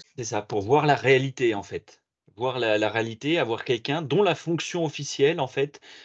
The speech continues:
soit de critiquer. C'est-à-dire que tous les autres, toutes les, les autres instances, évidemment, dans l'entreprise peuvent également, à des degrés divers, euh, critiquer, euh, l'organisation, et même parfois le doivent.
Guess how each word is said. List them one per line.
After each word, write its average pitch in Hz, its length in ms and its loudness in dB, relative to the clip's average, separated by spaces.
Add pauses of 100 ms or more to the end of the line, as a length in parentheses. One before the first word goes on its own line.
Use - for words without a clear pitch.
(120)
soit 151 320 4
de 131 100 2
critiquer. - 540 -10 (640)
C'est-à-dire 117 220 2
que - 80 -2
tous 110 160 -4
les 175 220 2
autres, 156 280 0
toutes 160 200 -8
les, 123 120 0
les 107 200 2
autres 135 260 2
instances, 120 420 -4
évidemment, 107 320 0
dans 101 80 0
l'entreprise 104 500 -4
peuvent 196 280 6
également, 104 480 2
à 104 60 2
des 95 100 -6
degrés 101 280 -2
divers, 104 460 2
euh, 90 40 -4
critiquer, - 520 -2 (440)
euh, 92 100 2
l'organisation, 98 800 0
et 92 80 -4
même 95 220 -2
parfois 98 340 0
le 95 80 2
doivent. 139 400 -2